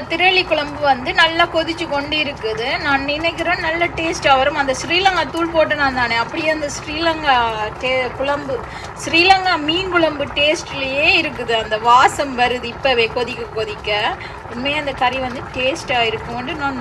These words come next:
நம்புறேன். திரளி மீன் தீயல் வந்து நல்ல வடிவா வத்தி நல்லா அவிஞ்சிட்டு, இப்ப வந்து நான் என்ன செய்ய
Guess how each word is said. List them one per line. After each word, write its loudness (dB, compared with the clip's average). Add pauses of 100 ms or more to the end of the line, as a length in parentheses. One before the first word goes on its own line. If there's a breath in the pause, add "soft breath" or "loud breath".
நம்புறேன். -4 (160)
திரளி 0 (140)
மீன் -6 (160)
தீயல் 2
வந்து -6 (160)
நல்ல 2
வடிவா 4 (140)
வத்தி -4 (100)
நல்லா -2
அவிஞ்சிட்டு, -4 (680 loud breath)
இப்ப 2
வந்து -2 (100)
நான் 0
என்ன -2
செய்ய -6